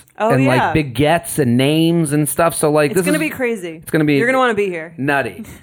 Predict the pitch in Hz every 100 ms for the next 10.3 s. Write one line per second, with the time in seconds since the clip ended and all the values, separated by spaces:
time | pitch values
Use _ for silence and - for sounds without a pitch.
0 | - 170 202 175 151 147 151 139 - 131
1 | 131 - 170 196 220 180 - 156 147 147
2 | 147 139 135 120 120 123 127 - 123 107
3 | 110 107 - 147 143 127 - 120 110 117
4 | 113 110 107 107 107 107 107 110 107 104
5 | - 104 95 71 - - - - 117 127
6 | - 202 208 - 190 165 - - 131 127
7 | 120 117 120 - - 101 73 58 - -
8 | - - 131 147 160 165 156 139 120 151
9 | 151 156 147 131 147 139 131 139 147 190
10 | 196 -